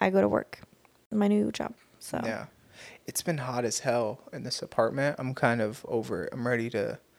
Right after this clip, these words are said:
Speaker 2: I'm ready for fall to come and it
Speaker 1: Yeah.
Speaker 2: to cool down.
Speaker 1: Yeah.
Speaker 2: So as much as I love summer, I love summer everywhere except for our apartment right here <laughs> 'cause it just, it gets hot and there's not a lot of airflow
Speaker 1: It
Speaker 2: in here
Speaker 1: does,
Speaker 2: and
Speaker 1: yeah.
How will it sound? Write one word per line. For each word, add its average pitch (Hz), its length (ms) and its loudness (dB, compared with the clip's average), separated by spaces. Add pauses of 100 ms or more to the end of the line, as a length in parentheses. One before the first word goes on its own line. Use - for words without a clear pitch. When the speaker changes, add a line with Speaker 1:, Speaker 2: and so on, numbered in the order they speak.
(440)
Speaker 2:
I'm 120 80 0
ready 127 120 8
for 113 160 -2
fall 113 280 2
to 131 80 -4
come 139 400 -4
and 139 100 0
it - 20 4
Speaker 1:
Yeah. 113 160 8
Speaker 2:
to 113 120 4
cool 117 300 -2
down. 95 540 -2
Speaker 1:
Yeah. 196 280 10
Speaker 2:
So 87 200 4 (240)
as - 80 -6
much 135 200 4
as 143 80 2
I 139 80 10
love 120 200 8
summer, 127 360 4
I 123 40 8
love 123 220 6
summer 123 360 2
everywhere 120 440 4
except - 420 -2
for 104 120 4
our 90 100 4
apartment 120 420 -2 (160)
right 131 120 4
here 147 240 10 (120)
<laughs> - 100 -16
'cause 120 240 6
it 107 100 0
just, 120 360 -2
it - 100 -18
gets - 180 -6
hot 127 340 0
and 110 80 -8
there's 107 200 -4
not 110 180 -2
a 113 40 0
lot 113 160 2
of 95 60 -2
airflow 107 360 -2
Speaker 1:
It - 0 -
Speaker 2:
in 233 60 10
here 226 80 10
Speaker 1:
does, 208 420 12
Speaker 2:
and 196 80 4
Speaker 1:
yeah. 208 480 10